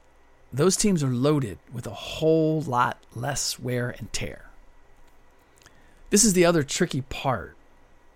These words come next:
of projecting the Warriors to have the same success in April and May that they're enjoying right now. They have a lot of guys who are contributing right now that have no idea what it takes to get past the second round.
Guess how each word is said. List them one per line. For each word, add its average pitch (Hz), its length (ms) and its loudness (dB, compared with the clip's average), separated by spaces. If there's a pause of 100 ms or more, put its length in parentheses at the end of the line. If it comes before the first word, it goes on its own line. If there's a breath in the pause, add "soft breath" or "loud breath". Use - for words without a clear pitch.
(240)
of 135 160 -6
projecting 131 500 -4
the 120 80 -2
Warriors 127 520 0
to 113 80 -8
have 120 220 -6
the 120 60 -10
same 135 360 -2
success - 560 -4
in 113 160 -12
April 131 400 -6
and 120 100 -6
May 135 420 0
that 139 180 -6
they're 131 140 -2
enjoying 127 460 -4
right 120 220 -8
now. 165 400 -6 (600 loud breath)
They 170 80 2
have 165 80 6
a 165 40 6
lot 143 420 6
of 139 180 -2
guys 113 720 -4 (400 soft breath)
who 151 120 -2
are 139 60 0
contributing 127 880 2 (340)
right 101 300 -4
now 101 440 -8 (320 loud breath)
that 135 100 2
have 151 180 6
no 185 400 6
idea 151 520 0
what 131 260 0
it 135 160 -4
takes 139 300 2
to - 80 -4
get 131 220 -6
past 135 300 -2
the 147 60 -8
second 120 400 -4
round. 92 260 -12